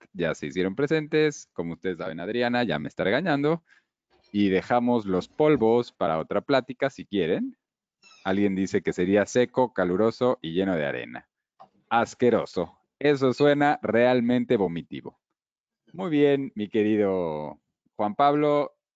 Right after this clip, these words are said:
Como ustedes pueden darse cuenta, hemos tratado todo tipo de temas en este seminario virtual, pero lo que realmente nos interesa es hablar de un poco de redes, y para eso nadie más experto que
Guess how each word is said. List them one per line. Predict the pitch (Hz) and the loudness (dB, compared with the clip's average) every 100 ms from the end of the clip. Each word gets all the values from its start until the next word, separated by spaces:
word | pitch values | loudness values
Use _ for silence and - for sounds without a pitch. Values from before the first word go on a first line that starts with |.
| _ _ _ _ | _ _ _ _
Como | - 110 113 | -8 -6 -6
ustedes | - 143 135 | -2 0 0
pueden | - 123 113 | -2 -2 2
darse | 117 - | 0 -2
cuenta, | 147 151 131 139 139 | -2 -2 0 0 0
hemos | 107 110 110 - _ _ _ _ _ _ | -2 -4 -4 -8 _ _ _ _ _ _
tratado | - 98 85 107 104 | -6 -4 0 2 2
todo | 98 107 101 | 0 0 -2
tipo | 87 92 - 78 | -2 -8 -8 -6
de | 69 | -6
temas | - 90 90 127 185 - - | -6 -6 -4 -6 -8 -16 -14
en | 82 | -10
este | 80 - 82 | -10 -10 -12
seminario | - 73 76 78 85 | -10 -12 -10 -8 -4
virtual, | 101 110 123 131 208 _ _ _ _ - _ _ _ _ - | -4 -4 -2 -2 -4 _ _ _ _ -20 _ _ _ _ -2
pero | 120 113 | 2 4
lo | 98 | 2
que | - | 2
realmente | 92 120 139 143 120 104 | 2 4 2 2 0 0
nos | 107 113 | -2 -4
interesa | 127 156 123 127 120 | -2 0 0 0 -4
es | 98 92 | -4 -2
hablar | 92 92 92 | 0 0 0
de | 90 | 0
un | 90 87 | 0 -2
poco | 90 - 71 | -4 -4 -4
de | 73 | -2
redes, | 87 95 82 180 - - _ _ _ _ - | 0 2 2 -2 -6 -20 _ _ _ _ -12
y | 85 | -8
para | - 107 110 | -2 0 0
eso | - 101 147 170 _ | -2 -4 -4 -6 _
nadie | - 85 82 78 | -14 -8 -6 -4
más | 85 - | -6 -10
experto | 131 - 92 82 - | -14 -6 -6 -4 -8
que | _ - - | _ -16 -16